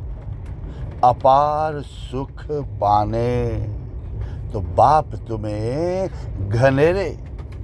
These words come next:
दुखों से निकाल घनेरे सुखों में ले जाते।" कितने लकी बच्चे हैं हम। बाबा में अनलिमिटेड जो दुख में बैठे थे,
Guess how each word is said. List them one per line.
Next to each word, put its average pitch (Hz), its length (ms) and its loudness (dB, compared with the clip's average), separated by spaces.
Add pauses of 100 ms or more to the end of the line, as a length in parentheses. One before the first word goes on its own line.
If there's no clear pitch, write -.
(260)
दुखों 170 880 2
से 156 320 0
निकाल 139 960 6 (360)
घनेरे 147 720 0 (180)
सुखों 175 840 -2
में 147 220 0
ले 120 260 2
जाते।" 110 440 0
कितने 131 340 -2
लकी 113 400 -2
बच्चे 120 380 -2
हैं 123 60 0
हम। 110 300 -2 (320)
बाबा 120 300 6
में 208 280 2 (840)
अनलिमिटेड 165 760 0
जो 135 200 -2
दुख 123 300 -4
में 135 240 0
बैठे 123 300 2
थे, 196 320 2